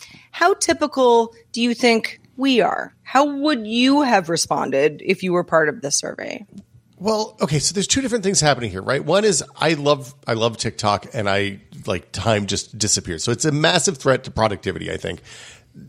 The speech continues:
Speaker 2: Like, national security, I would hope, and maybe I'm being, maybe I'm being, uh, uh, optimistic here,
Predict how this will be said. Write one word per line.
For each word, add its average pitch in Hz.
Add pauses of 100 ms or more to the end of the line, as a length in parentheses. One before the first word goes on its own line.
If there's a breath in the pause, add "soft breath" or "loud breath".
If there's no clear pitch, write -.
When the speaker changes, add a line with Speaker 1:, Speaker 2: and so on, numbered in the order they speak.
(180)
Speaker 2:
Like, 156
national 226
security, 214
I 165
would 170
hope, 202 (100)
and 147
maybe 175
I'm 156
being, 147
maybe 143
I'm 135
being, 127
uh, 110
uh, 107
optimistic 117
here, 101